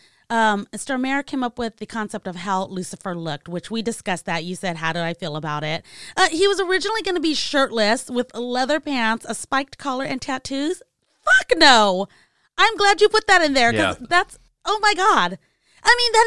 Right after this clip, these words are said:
Speaker 1: is just so, I don't know. That's like a typical God. That's a Hot Topic Lucifer is what that is.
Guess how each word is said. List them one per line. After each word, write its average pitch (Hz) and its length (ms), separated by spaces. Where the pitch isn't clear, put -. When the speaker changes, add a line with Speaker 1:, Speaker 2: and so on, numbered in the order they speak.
Speaker 1:
is 427 80
just 415 380
so, 339 480
I 381 120
don't 294 180
know. 214 260
That's 262 180
like 349 120
a 311 60
typical 254 680
God. 226 220
That's 339 180
a 285 120
Hot 214 340
Topic 196 460
Lucifer 160 400
is 156 120
what 156 140
that 147 160
is. - 320